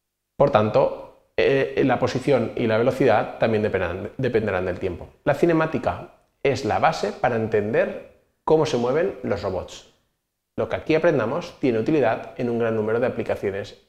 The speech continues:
en la que los robots se mueven a una velocidad relativamente, eh, pequeña. Sin embargo, no debemos olvidarnos de que el mundo real es dinámico y que, por tanto, si queremos controlar un robot tendremos que considerar no solo los aspectos cinemáticos, si tambi-, sino también los dinámicos.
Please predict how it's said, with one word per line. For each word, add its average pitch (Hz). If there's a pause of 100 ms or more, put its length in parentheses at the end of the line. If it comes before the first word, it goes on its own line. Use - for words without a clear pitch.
(240)
en 113
la 92
que 107
los 139
robots 127
se -
mueven 120
a 113
una 113
velocidad 104 (120)
relativamente, 101 (160)
eh, 82
pequeña. 82 (400)
Sin 143
embargo, 113
no 151
debemos 139
olvidarnos 113 (520)
de 131
que 127
el 120
mundo 123
real 113 (100)
es 107
dinámico 110
y 131
que, 147
por 147
tanto, 120 (360)
si -
queremos 139
controlar 113
un 135
robot 120
tendremos 131
que 147
considerar 127
no 139
solo 139
los 117
aspectos 143
cinemáticos, 113
si 127
tambi-, 104
sino 117
también 98
los 107
dinámicos. 82